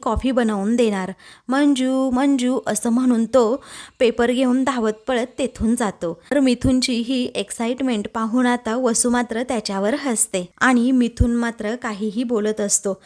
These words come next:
कारण कसलं संकट आणि कसलं काय असं म्हणून ती, म्हणून तिचं लक्ष आता दुधाकडे जातं, तर ते दूध पूर्णपणे ओतू गेलेलं असतं.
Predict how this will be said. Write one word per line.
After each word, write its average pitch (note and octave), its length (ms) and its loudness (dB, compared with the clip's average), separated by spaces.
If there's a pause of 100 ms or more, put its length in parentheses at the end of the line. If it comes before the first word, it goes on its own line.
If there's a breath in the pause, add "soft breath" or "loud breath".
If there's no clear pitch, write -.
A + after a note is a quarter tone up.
(380 loud breath)
कारण B3 340 2
कसलं C4+ 380 0
संकट A#3 460 -2
आणि A#3 160 -2
कसलं A#3 380 -2
काय G#3 260 -4 (120)
असं A#3 220 0
म्हणून B3+ 340 2
ती, B3 340 -2 (360 loud breath)
म्हणून B3+ 240 4
तिचं A#3 280 0
लक्ष A#3+ 320 2
आता A#3+ 340 -2
दुधाकडे A3 540 0
जातं, A3+ 440 0
तर A#3+ 280 0
ते C#4 80 0
दूध B3 260 2
पूर्णपणे A#3+ 600 0
ओतू A#3 300 0
गेलेलं A#3 480 2
असतं. F#3+ 300 0